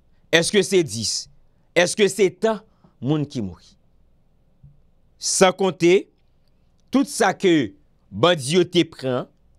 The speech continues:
ki pa mouri, ki te nan men yo kòm otaj,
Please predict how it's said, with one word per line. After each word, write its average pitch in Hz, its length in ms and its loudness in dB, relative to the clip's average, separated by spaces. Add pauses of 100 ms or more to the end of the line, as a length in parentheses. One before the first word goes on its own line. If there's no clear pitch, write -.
(600)
ki 156 160 0
pa 196 220 2
mouri, 175 260 0
ki - 160 -6
te 160 80 2
nan 156 160 0
men 143 80 2
yo 139 160 2
kòm 135 300 -2 (600)
otaj, 170 600 0